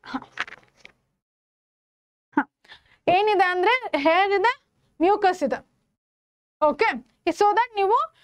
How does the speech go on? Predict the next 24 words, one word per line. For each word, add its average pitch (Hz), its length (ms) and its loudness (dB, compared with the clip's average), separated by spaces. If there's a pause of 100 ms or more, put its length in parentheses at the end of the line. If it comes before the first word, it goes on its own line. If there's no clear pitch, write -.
(160)
you 403 460 2
inhale 415 380 -2
a 392 480 -2
pure, 349 540 2
ಆ, 277 300 2
ಗಾಳಿನ 311 440 0 (120)
ಇನ್ಹೇಲ್ 349 380 0
ಮಾಡೋದಕ್ಕೆ 311 360 -2
ಹೆಲ್ಪ್ 339 260 0
ಮಾಡ್ತದೆ. 262 680 -6
ಇದಂದ್ರೆ 403 320 0
ಫಿಲ್ಟರ್ 427 500 0
ತರ 381 100 0 (440)
ಆಕ್ಟ್ 370 220 0
ಮಾಡ್ತದೆ. 294 460 -4
ಯಾವುದು? 330 360 0
ಹೇರ್ 415 500 -2
ಮತ್ತೆ 427 540 -4 (260)
ಆ, 320 200 4
ಇದು 302 300 0
ಏನು, 202 240 2 (540)
ಆ, 269 480 4
ಇಯರ್ 381 300 0
ಮ್ಯೂಕಸ್. 381 540 -2